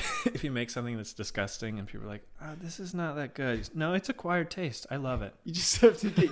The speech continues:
Speaker 2: used to it
Speaker 1: <laughs>
Speaker 2: after eating it every day for the rest of your life.
Speaker 1: <laughs> Yeah. Um, so that's the Greenland shark, the grossest shark out there, potentially grossest animal.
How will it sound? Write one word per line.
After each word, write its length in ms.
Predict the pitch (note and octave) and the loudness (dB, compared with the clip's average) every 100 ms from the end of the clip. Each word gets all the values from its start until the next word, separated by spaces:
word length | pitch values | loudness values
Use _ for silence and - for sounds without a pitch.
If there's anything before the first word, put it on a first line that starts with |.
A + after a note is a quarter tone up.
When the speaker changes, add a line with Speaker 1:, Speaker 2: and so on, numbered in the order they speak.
| A3 | 12
Speaker 2:
used 180 | A#3 - | 12 10
to 60 | F#3+ | 6
it 260 | C#3 E3+ - D#3+ | 6 0 -2 -8
Speaker 1:
<laughs> 200 | - - | -8 -10
Speaker 2:
after 200 | - - C#3 | -6 -4 0
eating 280 | E3 F3+ | 0 2
it 120 | C#3+ B2+ | 2 2
every 240 | A#2 B2+ | 0 -2
day 260 | A#2+ A2+ A#2+ | 0 0 0
for 300 | A#2 A#2+ A2 | -4 -6 -4
the 180 | A2+ | -6
rest 200 | A#2 A#2 A2+ | -6 -8 -10
of 60 | |
your 100 | G#2+ | -8
life. 320 | G#2 E2+ - A#2+ - | -4 -4 -4 -6 -6
Speaker 1:
<laughs> 100 | - | -4
Yeah. 240 | G2+ F2+ - - - - - - - | -2 -2 -6 -20 -20 -20 -18 -8 0
Um, 220 | C3+ C3+ | 2 2
so 100 | D3+ | 6
that's 180 | D3+ D3+ | 6 6
the 60 | D#3 | 0
Greenland 320 | D3 D3 C#3 | 2 2 2
shark, 340 | - B2 B2+ - | 4 4 4 -8
the 400 | A#2 A2+ A2+ G#2+ | -2 0 2 0
grossest 520 | A#2+ A#2 A#2 C3 - | 2 2 2 -6 -10
shark 540 | - A2+ G#2+ G#2+ - - _ - _ _ | -4 0 0 0 -14 -20 _ -20 _ _
out 240 | G#2+ G#2 - | 0 0 -2
there, 340 | G#2 G2+ A#2 - - - - - - _ - | -2 -2 -4 -12 -20 -20 -20 -20 -20 _ -12
potentially 420 | - F3+ F3 C3+ | -6 -4 -4 -4
grossest 460 | A2 G#2 - A2+ G#2+ | -2 -2 -4 -8 -6
animal. 400 | G2 F#2 F#2+ | -6 -6 -8